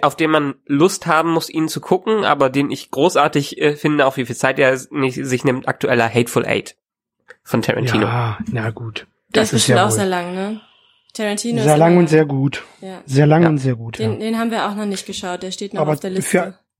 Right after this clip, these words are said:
Speaker 2: aber für die Qualität, also so gut wie er war, so gut wie ich ihn fand, war er für mich sogar zu kurz.
Speaker 3: Okay.
Speaker 2: Tarantino-Filme können für mich nicht lang genug sein.
Speaker 1: Ja.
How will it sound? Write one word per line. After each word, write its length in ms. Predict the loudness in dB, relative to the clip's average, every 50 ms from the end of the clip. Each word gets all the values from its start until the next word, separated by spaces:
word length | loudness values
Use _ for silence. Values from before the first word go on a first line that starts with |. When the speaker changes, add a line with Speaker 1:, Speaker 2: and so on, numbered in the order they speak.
| _ _ _ _ _ -20 -8 -4
Speaker 2:
aber 340 | 0 2 4 4 4 4
für 180 | 2 0 0 0
die 100 | 0 0
Qualität, 520 | 0 2 2 2 2 2 4 4 4 4
also 160 | 2 2 2 4
so 140 | 2 2
gut 180 | 2 0 0 2
wie 100 | 2 2
er 120 | 4 4 4
war, 320 | 4 4 6 6 4 2 0
so 100 | -2 -2
gut 140 | -2 0 0 2
wie 80 | 0 2
ich 100 | 2 2
ihn 80 | 2
fand, 300 | 2 2 2 2 0 0
war 140 | -2 -4 -4
er 140 | -6 -8 -6
für 160 | -4 0 0
mich 160 | 2 2 0
sogar 240 | -2 -2 -2 -4 -6
zu 100 | -6 -10
kurz. 380 | -10 -10 -10 -10 -10 -14 -20 -20 _ _ _ _ -20 -12 -10
Speaker 3:
Okay. 320 | -10 -8 -6 -8 -8 -8 -12 _ _ -20 -20 _ _ _ _ _ _ _ _ _ _ _ _ -4 0
Speaker 2:
Tarantino-Filme 1000 | 2 2 4 4 4 4 4 4 4 2 2 0 -2 -2 0 2 2 4 4 2
können 180 | 2 0 0
für 100 | 0 -2
mich 140 | -4 -4 -4
nicht 160 | -6 -6 -6 -6
lang 100 | -6 -6
genug 240 | -6 -6 -8 -8
sein. 220 | -8 -8 -8 -8 -8
Speaker 1:
Ja. 140 | -10 -12